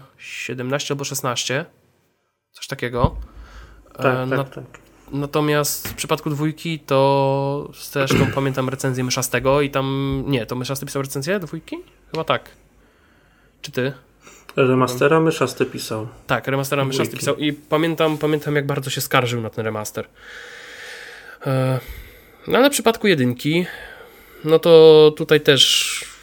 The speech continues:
Speaker 1: jesteśmy podzieleni tak troszeczkę, bo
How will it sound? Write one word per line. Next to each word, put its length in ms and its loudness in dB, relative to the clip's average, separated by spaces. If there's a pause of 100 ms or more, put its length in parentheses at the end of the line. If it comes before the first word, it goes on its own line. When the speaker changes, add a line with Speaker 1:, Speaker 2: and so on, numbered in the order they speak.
Speaker 1:
jesteśmy 420 0
podzieleni 540 2
tak 140 -8
troszeczkę, 520 0
bo 480 0